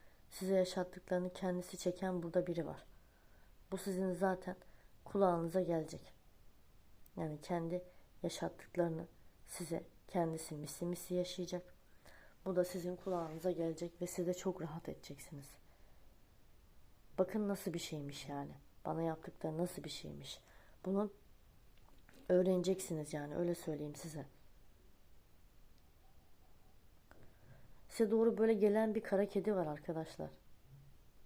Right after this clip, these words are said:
Yani bu kara kediyi yakalayacaksınız. Size doğru geliyor. Çünkü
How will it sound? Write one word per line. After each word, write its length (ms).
Yani 300
bu 280
kara 240
kediyi 400
yakalayacaksınız. 840
Size 200
doğru 240
geliyor. 380
Çünkü 540